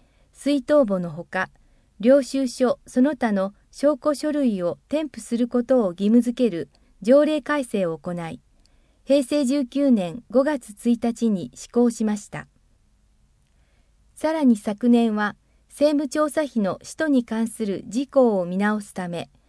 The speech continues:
議会内に政務調査費検討会を設置しました。検討会では、弁護士、公認会計士などの学識経験者等の意見を踏まえて、丸一、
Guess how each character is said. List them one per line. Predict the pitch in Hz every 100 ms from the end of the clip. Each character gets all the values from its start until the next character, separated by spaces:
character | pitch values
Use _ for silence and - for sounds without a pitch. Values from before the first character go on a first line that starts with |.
| _ _ _
議 | 202
会 | 220 277 277
内 | 233 214
に | 190 196 202 _ _ _
政 | - 294 302
務 | 294
調 | 247 294 285
査 | 285
費 | 247 208
検 | - 247 262
討 | 262 269 247
会 | 170 165 -
を | 240 262
設 | -
置 | 208 -
し | -
ま | 214
し | 202 -
た。 | 151 - _ _ _ _ _ _ _ _
検 | - 294 262
討 | 311
会 | 247 220 196
で | 185
は、 | 180 196 _ _ _
弁 | - 247 277
護 | 269
士、 | 262 - 180 - _
公 | - 285
認 | 277 285 254
会 | 277 269
計 | 277
士 | 254 226
な | 208
ど | 185
の | 175 170 _ _ -
学 | 214 208
識 | 247 - - _
経 | 277 269
験 | 247 277 262
者 | - 180 -
等 | - 285
の | 226 180
意 | 185
見 | 220 190 170
を | 156
踏 | 196
ま | 202
え | 208
て、 | 156 143 - _ _ _ _ _ _ _ -
丸 | 208 226
一、 | 254 233 - 226